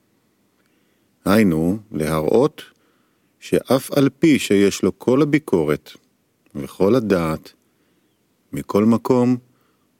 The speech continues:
הוא הולך בבחינת למעלה מהדעת. היינו בבחינת הימין,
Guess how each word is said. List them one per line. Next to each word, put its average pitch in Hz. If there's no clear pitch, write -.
הוא 120
הולך 95
בבחינת 92
למעלה 82
מהדעת. 69
היינו 101
בבחינת 92
הימין, 80